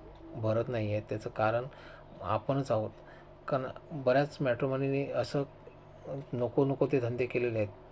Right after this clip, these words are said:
चुकीचे धंदे करतात आणि बऱ्याच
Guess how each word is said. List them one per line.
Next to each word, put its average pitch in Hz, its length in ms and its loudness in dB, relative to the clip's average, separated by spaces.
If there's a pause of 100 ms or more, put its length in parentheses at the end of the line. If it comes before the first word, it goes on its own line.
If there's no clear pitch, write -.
(800)
चुकीचे 135 320 2
धंदे 123 260 4
करतात 113 360 2 (380)
आणि 127 220 0
बऱ्याच 131 360 4